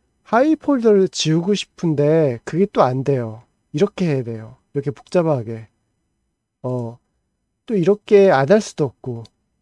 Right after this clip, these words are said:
그렇다고 해서 이렇게 해서 이제 전체 파일 지우면 또 디렉토리가 남고, 어, 애매하죠.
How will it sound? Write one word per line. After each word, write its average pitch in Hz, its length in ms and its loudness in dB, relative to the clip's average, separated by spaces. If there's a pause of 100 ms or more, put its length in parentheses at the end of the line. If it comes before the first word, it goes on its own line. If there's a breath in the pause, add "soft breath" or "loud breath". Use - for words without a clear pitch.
(680)
그렇다고 196 340 2
해서 180 400 4 (1700 soft breath)
이렇게 185 400 0
해서 180 420 4
이제 135 480 0 (580)
전체 175 840 4
파일 240 340 0
지우면 156 720 2 (560)
또 202 140 6 (240)
디렉토리가 196 640 2
남고, 123 580 -8 (560)
어, 139 100 -4 (140)
애매하죠. 147 840 0